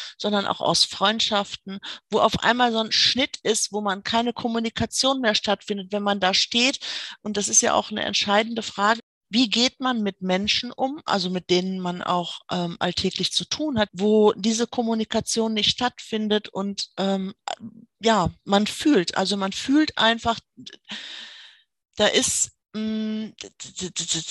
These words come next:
da ist kein, kein konstruktives Feld, das ist einfach nur destruktiv und ich komme da nicht dran, ich kann das, da ist so viel Lack drauf und ich halte das da nicht aus, ne?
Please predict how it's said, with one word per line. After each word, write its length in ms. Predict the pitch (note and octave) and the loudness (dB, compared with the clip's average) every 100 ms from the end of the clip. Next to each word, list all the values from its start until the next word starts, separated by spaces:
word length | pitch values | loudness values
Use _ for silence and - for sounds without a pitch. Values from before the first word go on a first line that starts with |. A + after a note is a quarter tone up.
| - | 0
da 80 | - | 2
ist 260 | - - - | 4 4 4
kein, 440 | G#3+ G3 G#3+ G3+ | 4 4 2 0
kein 220 | G3+ G3+ G#3 | 0 0 2
konstruktives 760 | A3 G#3+ G#3+ - A#3 A#3 - | 0 0 -2 -2 -2 0 0
Feld, 300 | - G4 F4+ | 4 2 2
das 120 | F#3 | -2
ist 140 | F3+ - | -2 0
einfach 240 | F3+ G3 | -2 -2
nur 160 | G3+ G3+ | -2 0
destruktiv 800 | C4 F4+ - E4+ - - F#3+ - | 0 0 -2 -6 -8 -6 -4 -4
und 100 | F3+ | -2
ich 120 | - | 0
komme 200 | G#3+ G#3+ | 2 2
da 100 | G#3 | 2
nicht 220 | G#3 - | 2 -2
dran, 280 | - A#3+ C4 | -2 -2 -2
ich 200 | - - | -2 -4
kann 160 | - G3 | -2 -2
das, 160 | F#3 - | -2 -2
da 80 | |
ist 100 | - | -2
so 80 | - | -4
viel 220 | G3 A3 A3+ | -2 0 2
Lack 320 | B3 - - | 2 -2 -6
drauf 400 | - E3+ E3 - | -2 2 2 0
und 220 | D3 F3+ | -8 0
ich 160 | - F#3+ | 2 4
halte 180 | F3+ G3 | 4 4
das 120 | - | 2
da 120 | F3+ | 0
nicht 280 | F#3+ - - | 0 -2 2
aus, 400 | D3+ E3 - - | 2 2 -2 -6
ne? 200 | E3+ | -10